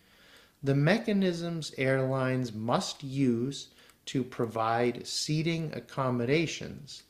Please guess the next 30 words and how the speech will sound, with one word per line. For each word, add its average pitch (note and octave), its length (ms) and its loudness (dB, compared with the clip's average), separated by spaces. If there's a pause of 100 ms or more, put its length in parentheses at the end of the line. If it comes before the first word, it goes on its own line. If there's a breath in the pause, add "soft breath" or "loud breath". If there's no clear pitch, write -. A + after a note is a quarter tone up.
(520 soft breath)
are B2+ 180 4
set F#3+ 460 -2
forth A2+ 560 0
in A#2 140 -6
fourteen C3 880 0
C D#3 380 -2
F G3+ 200 -6
R F#2+ 360 -6
section - 680 -6
three F3 420 -2
eighty-two B2+ 640 -4 (140)
point A#2 420 -4
eighty-three. A2 800 -2 (1400 soft breath)
Airlines F3+ 840 2
are B2 260 4
allowed A#2 600 0
to B2 100 -4
choose - 880 -4
between B2+ 540 -4
three F3 480 0
methods B2 640 -2
of A2+ 240 -6
ensuring D3 800 0
people C3 440 -6
with E3+ 300 -8
disabilities G#2 920 -2
entitled A2+ 800 -2
to C#3+ 120 -12
seating C#3 600 -4
accommodations A2 1160 -4